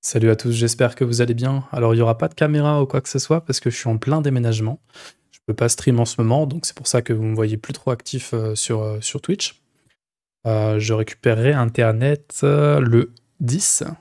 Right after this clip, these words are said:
dans la nouvelle maison. Mais comme il y a une grosse news, je me suis dit pourquoi pas, euh, il faudrait que je vous fasse la lecture de, de cette news. Pour la plupart d'entre vous, vous êtes, euh, vous êtes flemmards de lire les news, hein, je vous vois souvent les mêmes questions arriver sur Twitch.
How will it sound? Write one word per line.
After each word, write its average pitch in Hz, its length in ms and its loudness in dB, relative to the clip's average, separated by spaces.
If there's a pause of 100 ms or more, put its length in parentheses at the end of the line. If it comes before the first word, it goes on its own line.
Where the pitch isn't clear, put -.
(120)
dans 110 260 0
la 107 80 0
nouvelle 123 240 0
maison. 120 240 -2 (920)
Mais 117 440 4
comme 202 180 2
il 190 60 0
y - 20 2
a 165 40 4
une 139 100 4
grosse 135 320 0
news, 143 140 2 (220)
je - 140 -8
me 120 60 -2
suis 120 160 -4
dit 147 100 -6
pourquoi 139 360 -2
pas, 127 320 4
euh, 113 120 0
il 110 80 -2
faudrait 117 280 -4
que 110 60 -10
je - 40 -14
vous - 80 -10
fasse - 240 -2
la 127 80 2
lecture 120 400 -2
de, 113 160 -2
de 113 80 -4
cette - 260 -6
news. 135 140 -2 (100)
Pour 120 140 0
la 113 100 0
plupart 135 320 -4
d'entre 120 300 -4
vous, 143 160 -6
vous 123 160 -4
êtes, 117 180 -8
euh, 117 240 -6
vous 117 140 -6
êtes 135 100 -6
flemmards 135 560 -2
de 135 120 -6
lire 123 200 -2
les 120 100 -2
news, 123 240 -4
hein, 120 120 -6
je 120 120 -10
vous 120 60 -12
vois 120 120 -4
souvent 123 240 -4
les 117 80 -4
mêmes 120 120 -4
questions 127 480 -6
arriver 120 360 -2
sur - 180 -10
Twitch. - 260 -12